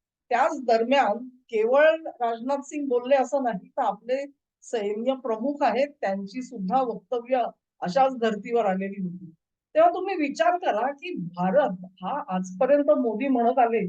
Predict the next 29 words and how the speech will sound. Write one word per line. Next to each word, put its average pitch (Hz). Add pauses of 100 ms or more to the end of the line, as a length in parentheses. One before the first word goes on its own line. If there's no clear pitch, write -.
की -
हे 285
दिवस 294
युद्धाचे 262
नाहीत 262
म्हणून, 202 (580)
पण 302
युद्धाचे 254
दिवस 254
नसले 202 (500)
तरी 233
देखील 240
जेव्हा 214
युद्ध 226
तुमच्यावरती 269
लादलं 196
जातं 233 (400)
तेव्हा 233
ते 349
टाळता 262
येत 214
नसतं. 170 (400)
त्याच्यात 208
तुम्ही 311
दोनच 320
गोष्टी 330
करू 226
शकता 185 (580)
की 349